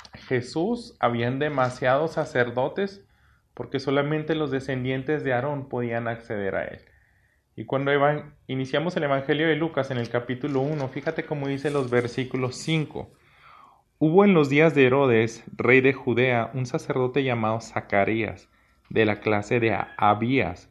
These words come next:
Su mujer era, era de las hijas de Aarón y se llamaba Elizabeth". La clase de Abías se refiere a la octava de veinticuatro clases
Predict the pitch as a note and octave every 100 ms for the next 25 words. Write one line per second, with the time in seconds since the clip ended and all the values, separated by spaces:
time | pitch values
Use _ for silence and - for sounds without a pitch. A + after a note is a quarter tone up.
0 | _ _ _ _ _ - G#2+ G#2 - G#2
1 | G#2 A#2 B2 B2+ B2+ - - _ _ B2
2 | B2 C3+ C3+ A#2 G#2+ G#2+ - B2+ B2+ D#3+
3 | D3+ D#3 D#3 C#3+ C#3 C#3+ - C3 B2 A#2
4 | A2 G#2 G2 F#2+ G2+ - - - G#2 F#2+
5 | - - - - _ _ _ _ _ _
6 | _ _ _ _ _ - A#2+ - D#3 D#3
7 | D#3 E3+ D#3 C#3+ E3 D3+ C3+ C3 B2 B2
8 | B2 A#2+ B2 C#3 C#3+ - - _ - B2
9 | B2 B2 A#2+ A#2+ - B2 A#2+ A#2+ A#2+ -
10 | - C#3 E3 G3+ A3+ A3 - B2 B2 A#2+
11 | A#2+ A#2+ A#2 A#2 - B2 B2 D3 D3+ D#3
12 | - _ - B2 B2+ E3+ D3+ B2 B2 B2